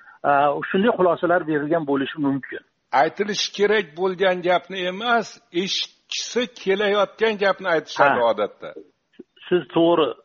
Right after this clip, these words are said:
Speaker 1: siz to'g'ri ta'rif berdingiz hozir. E, shunday bo'lgan bo'lishi mumkin. Afsuski, bunday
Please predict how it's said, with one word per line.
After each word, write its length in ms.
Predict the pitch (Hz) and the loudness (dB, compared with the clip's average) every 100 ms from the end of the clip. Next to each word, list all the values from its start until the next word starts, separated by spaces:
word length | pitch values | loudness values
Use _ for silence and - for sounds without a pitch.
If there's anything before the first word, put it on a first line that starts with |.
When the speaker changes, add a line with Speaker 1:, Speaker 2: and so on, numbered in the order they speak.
| - | -18
Speaker 1:
siz 160 | - 143 - | -8 -8 -4
to'g'ri 280 | 151 147 127 - | 0 0 0 -4
ta'rif 280 | 135 117 107 | -2 -2 -4
berdingiz 480 | 110 113 113 165 240 | -8 -8 -8 -8 -8
hozir. 300 | 139 127 160 226 _ _ _ _ _ | -6 -4 -6 -8 _ _ _ _ _
E, 80 | 127 117 107 110 | -6 -4 -4 -8
shunday 300 | - 151 170 | -4 0 2
bo'lgan 260 | 143 143 156 | 2 0 2
bo'lishi 280 | 127 127 127 | 2 2 -2
mumkin. 340 | 113 98 - - - - | -8 -10 -16 -16 -10 0
Afsuski, 600 | 139 135 208 190 - 247 240 - - - - - | 2 6 4 4 4 4 4 0 -6 -12 -20 -18
bunday 300 | - 160 170 | -4 2 4